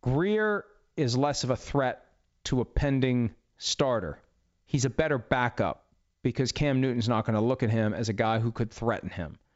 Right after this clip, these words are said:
where some of these other guys, Ryan Finley, Jared Stidham, et cetera, could be viewed as more of a threat. I hadn't thought of it that way, and Simms says basically that he's been told that Dave Ragone went higher than him in two thousand three 'cause Ragone was a better backup and Simms was a guy who would have been more of a threat to a starter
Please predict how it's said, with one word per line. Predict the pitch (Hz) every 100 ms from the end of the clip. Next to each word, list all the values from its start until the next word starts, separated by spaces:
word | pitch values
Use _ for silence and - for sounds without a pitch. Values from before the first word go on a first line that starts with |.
| _ _ _
where | 127 123
some | 147
of | 135
these | 123
other | 131 127
guys, | 117 113 113
Ryan | 117 120 113
Finley, | - 123 117
Jared | 110 107
Stidham, | - - 120 107
et | 95
cetera, | - 127 113 101 92 - - _
could | - 151 123
be | 123
viewed | 123 123
as | 107
more | 113 107
of | 87
a |
threat. | - 98 82 - _ _ _ _ -
I |
hadn't | 208 160
thought | 170 160
of |
it | 127
that | 107 104
way, | 120 131
and | 107 - - -
Simms | - - 185 175
says | - 117 120
basically | 117 113 - 120 117
that | 110 92 - _ _ _ _ _
he's | 143 143
been | 127 123
told | 110 120 120 117
that | 110
Dave | 131 131
Ragone | 117 107 123 135 120
went | 110
higher | 90 117 110
than | 104
him | 113 113
in | 95
two | 120
thousand | 107 104 92 -
three | 139 123
'cause | - 107
Ragone | 104 101 123 127 123
was | 107
a | 101
better | 104 87
backup | - 135 135 107 107 117
and | 98
Simms | - 131 123 110
was | 104
a |
guy | 110 107
who | 110
would | 110
have | 110
been | 110
more | 107 101
of |
a | 90
threat | - 123 101
to | 113
a | 107
starter | - 151 139 95